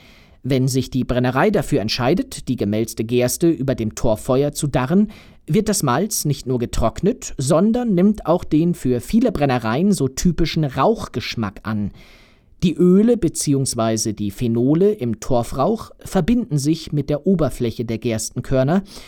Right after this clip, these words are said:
und sorgen später im Whisky für den besonderen rauchigen Geschmack, für den Scotch Whisky so berühmt ist.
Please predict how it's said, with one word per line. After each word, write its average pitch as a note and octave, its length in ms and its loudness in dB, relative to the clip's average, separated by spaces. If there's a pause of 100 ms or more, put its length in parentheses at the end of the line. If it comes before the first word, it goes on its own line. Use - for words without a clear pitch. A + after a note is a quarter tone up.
(260)
und F#3 160 2
sorgen F#3+ 240 4
später B3 640 0
im C3 180 0
Whisky E3+ 580 0
für A#2 300 0
den A2 260 0
besonderen C#3 680 0
rauchigen A#2+ 640 0
Geschmack, - 480 -6 (320)
für - 200 -4
den E2+ 200 -6
Scotch - 440 -2
Whisky B2 380 -2
so G#2+ 140 -2
berühmt A#2+ 420 2
ist. - 400 -10